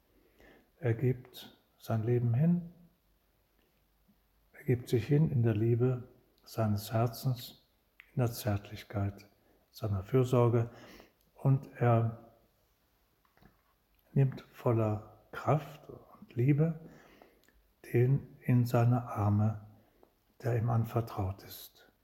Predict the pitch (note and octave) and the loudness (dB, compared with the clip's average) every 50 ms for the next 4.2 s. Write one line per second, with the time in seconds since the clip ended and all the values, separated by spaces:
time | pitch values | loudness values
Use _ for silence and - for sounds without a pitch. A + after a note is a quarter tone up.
0 | _ _ _ _ - A#2 G2+ G2+ G#2+ A2 G2+ G2+ - C#3+ - - - - A#2 G2 | _ _ _ _ -8 -6 -6 -4 -4 -4 -6 -6 -8 -12 -16 -16 -12 -8 -6 -6
1 | F#2+ G2 G#2 F#2 F#2 - - - _ _ _ _ _ _ _ _ _ _ - - | -4 -4 -6 -6 -8 -10 -16 -20 _ _ _ _ _ _ _ _ _ _ -20 -20
2 | - - - - - - _ _ _ - D3 A#2+ - C3 B2 C3 C#3 D3 D3+ D3 | -20 -20 -20 -20 -20 -20 _ _ _ 0 0 2 2 4 4 6 6 6 6 6
3 | D3 C#3+ - D3+ D3 C#3 C#3+ C3+ C#3 C3 - - D3 C#3 - - C#3+ C#3 C#3 D3+ | 4 4 4 4 4 4 4 4 2 0 0 -2 -2 -2 -2 -2 0 2 2 2
4 | D#3+ D3+ - | 2 0 -2